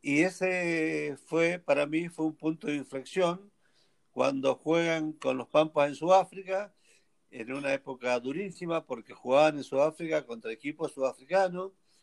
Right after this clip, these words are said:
todos los partidos en Sudáfrica, viviendo dos meses en Sudáfrica, y después de dos años, el equipo argentino logró el torneo que se llamaba la Cardi Cup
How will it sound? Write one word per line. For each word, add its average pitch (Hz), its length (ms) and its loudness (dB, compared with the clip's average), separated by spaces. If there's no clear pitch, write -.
todos 170 260 4
los 151 100 -4
partidos 156 460 -6
en - 40 -20
Sudáfrica, 170 580 0
viviendo 143 500 -4
dos 185 300 -2
meses 175 360 -6
en 127 80 -14
Sudáfrica, 135 720 -6
y 107 80 -8
después 160 400 0
de 175 80 0
dos 175 240 0
años, 196 580 4
el 117 140 -8
equipo 156 320 -2
argentino 156 540 0
logró 160 600 4
el 110 1000 -8
torneo 147 520 8
que 120 100 -6
se 131 120 0
llamaba 147 320 4
la 120 160 -4
Cardi 170 340 2
Cup 180 280 0